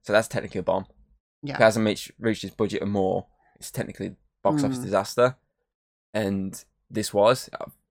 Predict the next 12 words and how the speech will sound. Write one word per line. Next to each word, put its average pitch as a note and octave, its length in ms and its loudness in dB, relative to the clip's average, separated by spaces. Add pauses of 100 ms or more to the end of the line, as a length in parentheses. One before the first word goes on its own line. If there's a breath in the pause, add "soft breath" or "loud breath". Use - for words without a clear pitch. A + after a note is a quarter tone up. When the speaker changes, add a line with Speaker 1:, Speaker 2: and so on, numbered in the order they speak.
(160)
Speaker 1:
critically, A2+ 380 0
audience-wise, G2 520 2
and F#2+ 80 -8
pretty F2 140 -4
certain F2+ 200 -6
it C#2+ 40 -6
was F2+ 80 -6
also F#2+ 240 -4
a - 20 -16
disaster. G2+ 640 -2 (160)
Speaker 2:
Yeah. D3 380 -10
Speaker 1:
Um, G2 520 0